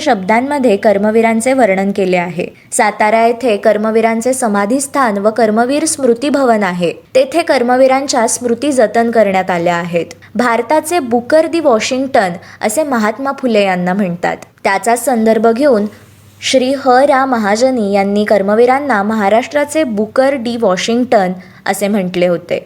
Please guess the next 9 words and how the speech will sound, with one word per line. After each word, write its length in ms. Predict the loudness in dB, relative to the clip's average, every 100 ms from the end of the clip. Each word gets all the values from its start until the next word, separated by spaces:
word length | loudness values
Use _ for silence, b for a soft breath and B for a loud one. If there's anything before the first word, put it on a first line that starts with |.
| 0
प्रसिद्ध 440 | 0 0 0 0
शिक्षणतज्ञ 800 | 0 -2 0 -2 0 -2 0 0 0
बॅरिस्टर 580 | 0 0 -2 -2 0 0
पांडुरंग 600 | 0 -2 2 2 2 0
गणपती 560 | 0 0 0 -2 -2 -2
पाटील 500 | -2 -2 -4 -2 0
यांनी 260 | 0 -2
कर्मवीरांचे 760 | 2 2 2 2 2 2 0 0
आत्मचरित्र 880 | 0 -2 -4 0 0 0 0 0